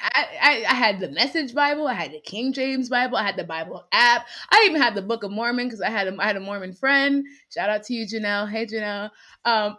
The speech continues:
so I thought, you know, I thought just having it meant, like, I'm still doing the right thing. No, I wasn't opening it and I wasn't living that word. And I, I just felt deeper and deeper into this trap of the world, of the worldly ways.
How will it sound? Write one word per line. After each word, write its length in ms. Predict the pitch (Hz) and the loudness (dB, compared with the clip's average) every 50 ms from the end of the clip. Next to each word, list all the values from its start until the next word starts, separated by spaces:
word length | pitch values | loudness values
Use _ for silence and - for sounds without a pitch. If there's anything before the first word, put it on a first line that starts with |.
| _ _ | _ _
so 140 | - - - - | -14 -10 2 4
I 80 | 262 320 | 4 4
thought, 300 | 302 320 285 - - - | 6 6 4 2 2 -2
you 80 | 254 320 | -2 0
know, 200 | 311 302 294 285 - | 2 2 2 4 4
I 140 | 214 247 | 4 4
thought 160 | - 254 226 214 | 6 4 2 2
just 160 | 208 - - | 0 -6 -6
having 400 | - 202 226 247 233 214 190 180 | 2 4 6 6 6 4 0 -6
it 140 | 175 170 - | -8 -8 -8
meant, 180 | 180 165 - | -8 -8 -8
like, 200 | 180 165 160 - _ | -8 -8 -8 -8 _
I'm 140 | - 180 202 | -10 -10 -10
still 180 | 202 - 190 190 | -8 -10 -10 -6
doing 160 | 185 190 185 | -6 -8 -8
the 80 | 180 180 | -8 -8
right 220 | 185 185 180 _ | -8 -10 -10 _
thing. 240 | - 175 170 175 202 | -12 -14 -12 -6 -2
No, 340 | 254 285 302 277 233 196 180 - | -2 0 2 2 0 0 0 -2
I 80 | 233 | -2
wasn't 260 | 262 262 247 247 226 - - | -2 -2 -2 -4 -8 -8 -6
opening 460 | 220 233 233 - 214 202 180 175 165 | -6 -6 -6 -6 -10 -10 -10 -10 -10
it 160 | 156 156 131 160 | -12 -12 -12 -10
and 80 | 185 | -10
I 60 | 190 | -10
wasn't 300 | 202 196 196 208 185 127 180 | -10 -10 -12 -14 -18 -18 -18
living 400 | 185 180 196 190 190 185 180 175 | -12 -12 -12 -10 -10 -14 -14 -12
that 200 | 170 160 123 - | -12 -14 -14 -14
word. 320 | 160 170 180 160 147 147 _ _ _ _ - - _ _ - | -14 -12 -10 -10 -10 -12 _ _ _ _ -20 -20 _ _ -8
And 440 | 190 180 180 180 180 175 175 175 _ - | -6 -4 -4 -4 -6 -8 -12 -16 _ -4
I, 420 | 185 185 180 180 180 180 175 - _ _ _ - | -2 -2 -2 -2 -4 -6 -8 -12 _ _ _ -8
I 120 | 208 202 | -8 -8
just 280 | 175 202 196 - - - | -8 -10 -12 -14 -8 -4
felt 260 | 214 208 202 180 _ _ _ _ 175 _ | -4 -4 -4 -6 _ _ _ _ _ _
deeper 320 | - 214 208 214 - 208 190 | -10 -10 -10 -10 -8 -8 -8
and 160 | 175 170 170 | -8 -8 -8
deeper 260 | 196 220 220 - 185 | -10 -12 -12 -10 -12
into 360 | 165 - 160 175 175 - 160 | -12 -12 -12 -14 -14 -16 -16
this 200 | 156 165 175 175 | -14 -14 -16 -16
trap 400 | - _ - - 226 294 294 - _ _ _ _ _ _ _ _ _ _ _ - _ - | -20 _ -10 -8 -6 -6 -6 -8 _ _ _ _ _ _ _ _ _ _ _ -20 _ -8
of 340 | 208 202 196 190 170 160 - _ _ _ _ | -6 -4 -4 -4 -6 -8 -18 _ _ _ _
the 180 | 170 214 220 254 | -6 0 2 2
world, 400 | 262 262 302 453 - 202 170 170 | 4 4 4 4 4 2 2 2
of 160 | - 214 202 | -2 -2 -2
the 100 | 196 247 | -2 -6
worldly 440 | 240 220 220 240 247 214 208 233 220 | -4 -2 -2 -2 -4 -6 -6 -10 -10
ways. 440 | 208 214 269 311 240 165 139 - - | -8 -6 -6 -6 -6 -8 -10 -14 -18